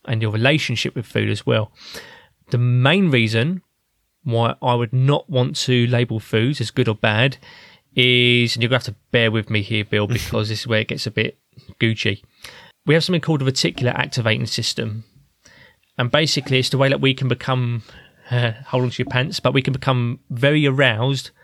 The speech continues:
Speaker 1: by certain cues and signals. It's when you become hyper aware of something.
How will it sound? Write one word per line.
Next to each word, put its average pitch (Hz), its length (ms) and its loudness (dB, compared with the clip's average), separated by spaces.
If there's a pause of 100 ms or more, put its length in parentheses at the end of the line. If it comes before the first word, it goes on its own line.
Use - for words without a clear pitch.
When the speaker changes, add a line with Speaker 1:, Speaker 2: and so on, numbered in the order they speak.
(540)
Speaker 1:
by 117 140 0
certain 131 460 0
cues 165 640 -2 (340)
and 113 180 -4
signals. 175 680 0 (760)
It's - 120 -6
when 175 100 4
you 185 80 2
become 143 260 0
hyper 139 420 0
aware 131 280 2
of 113 120 -2
something. 113 580 -4